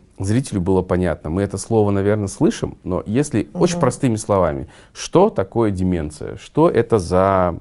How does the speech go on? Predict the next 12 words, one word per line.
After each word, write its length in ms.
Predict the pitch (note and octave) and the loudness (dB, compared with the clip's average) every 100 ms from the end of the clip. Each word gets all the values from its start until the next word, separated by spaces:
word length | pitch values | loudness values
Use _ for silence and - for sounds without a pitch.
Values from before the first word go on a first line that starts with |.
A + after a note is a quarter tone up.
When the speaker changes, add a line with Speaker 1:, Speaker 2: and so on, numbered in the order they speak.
| - - | -14 -20
Speaker 1:
м, 440 | - D2+ - F#2 - | -16 -14 -8 -8 -6
э, 100 | - G2+ | -6 -2
болезнь 580 | F#2+ F#2 A#2+ D#3 A2 - | 0 2 0 -2 -4 -6
или 140 | E2 | -8
состояние, 880 | E2 G2 - F2+ D#2+ C3 D3 G2+ E2 | -6 -6 -4 -4 0 2 2 0 -2
или 320 | F2 E2 - | -4 -6 -6
что 280 | - F3+ A#2 | -8 -2 -2
это? 140 | D#2+ | -2
Speaker 2:
Мгм. 60 | D2+ | -4
Speaker 1:
Как 200 | - - | -6 -6
это 260 | - - - | -10 -12 -10
объяснить? 480 | D#2 D#2 C#2+ A#1+ | -12 -12 -14 -14